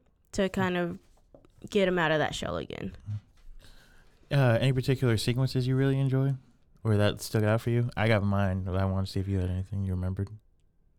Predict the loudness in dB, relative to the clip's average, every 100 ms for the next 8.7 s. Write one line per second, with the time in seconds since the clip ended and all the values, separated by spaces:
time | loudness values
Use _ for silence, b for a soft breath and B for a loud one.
0 | _ _ _ _ _ _ -2 0 2 0
1 | -2 -4 -2 0 0 -2 -2 0 2 4
2 | 2 -2 -6 -4 0 0 0 0 -2 -4
3 | -8 _ -20 _ _ _ _ _ _ -2
4 | 2 4 4 2 -2 -4 -2 -2 -2 -2
5 | 0 0 -2 -4 -4 -2 -4 -4 -6 -6
6 | -8 -8 -10 -14 -10 -10 -12 _ _ _
7 | _ _ _ _ _ _ _ _ 2 4
8 | 4 2 2 2 0 0 -2